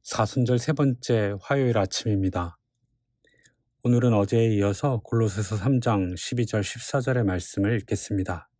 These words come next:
이 말씀은 내일까지 함께 묵상하겠습니다. 개인적으로는 이 말씀을 암송하면 좋겠다는 생각을 합니다. 이번 사월 예배에 이 말씀을 암송하시는 분에게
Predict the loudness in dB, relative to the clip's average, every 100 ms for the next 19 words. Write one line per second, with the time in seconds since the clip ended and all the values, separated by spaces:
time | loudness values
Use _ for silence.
0 | _ _ _ _ _ _ _ _ _ 0
1 | 2 2 0 0 2 4 2 -2 _ _
2 | _ _ _ _ _ 2 2 2 0 -2
3 | -4 -4 -2 -2 -2 -2 -2 -6 -4 -2
4 | -2 -6 -4 -6 -6 -8 -12 _ _ _
5 | _ _ _ _ _ _ -20 -20 _ _
6 | 2 4 4 4 4 4 4 4 2 0
7 | 0 0 0 -2 0 0 2 0 -2 -4
8 | -2 0 0 0 -2 -2 -2 -4 -4 -4
9 | -6 -12 _ _ _ _ _ _ _ _
10 | -2 0 0 0 0 2 0 0 0 2
11 | 0 -2 -2 0 0 -2 -2 0 0 -2
12 | 0 -2 0 -2 -2 -2 -4 -2 -4